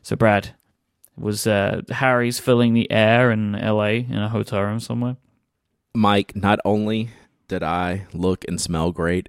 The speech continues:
Speaker 2: in Los Angeles, one of our listeners did too.
Speaker 1: Oh, yeah?
Speaker 2: And, oh, yeah. I can't remember his name, but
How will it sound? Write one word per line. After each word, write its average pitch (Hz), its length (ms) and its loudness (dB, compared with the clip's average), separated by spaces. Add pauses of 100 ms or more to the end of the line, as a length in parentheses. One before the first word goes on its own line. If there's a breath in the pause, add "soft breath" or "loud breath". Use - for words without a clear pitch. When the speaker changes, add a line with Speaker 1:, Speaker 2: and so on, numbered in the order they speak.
(120)
Speaker 2:
in 90 180 -2
Los 85 240 -2
Angeles, 90 600 -4 (140)
one 98 160 2
of 98 80 4
our 90 160 6
listeners 71 460 -4
did 65 240 -6
too. 73 340 -2 (220)
Speaker 1:
Oh, 113 80 -4
yeah? 101 280 0
Speaker 2:
And, 95 220 2 (560)
oh, 107 140 6
yeah. 95 360 4
I - 60 -2
can't 110 260 2
remember 113 300 4
his 101 160 2
name, 95 480 -2
but 87 220 -2